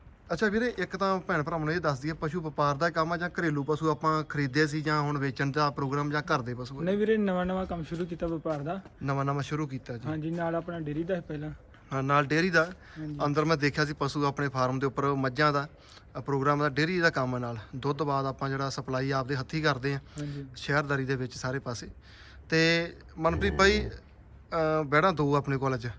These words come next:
Speaker 2: ਹਾਂਜੀ, ਹਾਂਜੀ ਵੀਰੇ।
Speaker 1: ਇੱਕ ਤਾਂ ਮੈਂ ਦ-, ਜਿੱਦਾਂ ਦੱਸਤਾ ਵੀ ਬਿਲਕੁਲ ਗੱਭਣ ਆ, ਤਿਆਰੀ ਦੇ ਵਿੱਚ ਲਾਹੇ ਪਈ ਆ।
Speaker 2: ਇਹ ਦਸ ਕੁ ਦਿਨ ਲੈ ਜਾਂਦੀ ਵੀਰੇ।
Speaker 1: ਦਸ ਕੁ ਦਿਨ ਲੈਂਦੀ ਆ।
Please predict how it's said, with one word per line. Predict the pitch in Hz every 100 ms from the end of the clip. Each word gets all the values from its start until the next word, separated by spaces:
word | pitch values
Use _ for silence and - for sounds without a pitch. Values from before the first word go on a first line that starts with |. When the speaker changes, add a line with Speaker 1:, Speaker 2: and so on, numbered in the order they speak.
| -
Speaker 2:
ਹਾਂਜੀ, | 160 165
ਹਾਂਜੀ | 165 156
ਵੀਰੇ। | 151 143 165
Speaker 1:
ਇੱਕ | 165
ਤਾਂ | - 180
ਮੈਂ | 170
ਦ-, | 147
ਜਿੱਦਾਂ | 147 147 139 156 156
ਦੱਸਤਾ | 143 131 151
ਵੀ | 143
ਬਿਲਕੁਲ | 147 147 147 156
ਗੱਭਣ | 147 131 127 151
ਆ, | 139 139 - - - -
ਤਿਆਰੀ | 147 139 143
ਦੇ | 156
ਵਿੱਚ | 139 156
ਲਾਹੇ | 135 139
ਪਈ | 170 131 120
ਆ। | 117 - - - -
Speaker 2:
ਇਹ | 185
ਦਸ | 180 190 185
ਕੁ | -
ਦਿਨ | 214 180 185
ਲੈ | 180
ਜਾਂਦੀ | 156 147 143
ਵੀਰੇ। | 127
Speaker 1:
ਦਸ | 147 139
ਕੁ | 156
ਦਿਨ | 151 160
ਲੈਂਦੀ | 139 120
ਆ। | 139